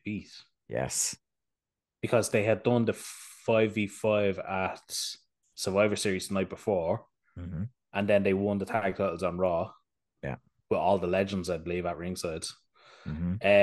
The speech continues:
Speaker 1: and then they dropped them to, hmm, who did they drop them to? God, uh, was it the Clones?
Speaker 2: It was Rated R K O.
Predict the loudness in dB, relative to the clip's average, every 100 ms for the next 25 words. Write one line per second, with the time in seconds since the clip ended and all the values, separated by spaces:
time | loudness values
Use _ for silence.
0 | 8 4 0 -2 4 4 4 0 0 0
1 | -2 -2 2 2 2 -12 -6 -6 -6 -10
2 | -8 -8 -4 0 2 2 2 2 2 0
3 | 0 0 -2 -4 -10 _ _ _ _ _
4 | _ _ _ _ _ _ _ _ _ _
5 | _ _ -2 0 0 -2 -6 -12 -8 -6
6 | -6 -4 -2 -2 -4 -6 -14 -14 -16 -20
7 | _ _ _ _ _ _ _ _ _ _
8 | _ _ _ _ _ _ _ _ _ _
9 | _ _ _ _ _ _ -10 -6 -4 -6
10 | -10 -18 -18 -2 0 2 4 4 4 4
11 | 2 -2 -14 _ _ _ _ _ _ _
12 | _ _ _ -8 -6 -6 -6 -2 2 2
13 | 2 -4 -12 _ _ _ _ _ _ _
14 | -2 2 2 0 0 2 4 2 0 0
15 | -2 -2 -2 -4